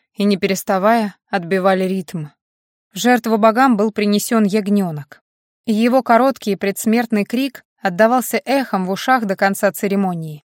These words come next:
Ей поднесли вино с каплей жертвенной крови, но Роза лишь сделала вид, что глотнула.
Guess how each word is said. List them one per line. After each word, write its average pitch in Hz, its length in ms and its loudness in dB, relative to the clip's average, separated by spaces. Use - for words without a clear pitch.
Ей 247 300 0
поднесли 240 480 0
вино 247 300 0
с - 80 -8
каплей 233 380 0
жертвенной 214 560 -2
крови, 175 440 -4
но 208 160 2
Роза 220 260 2
лишь 214 280 -2
сделала 214 560 0
вид, 233 240 -4
что - 240 -6
глотнула. 180 640 -4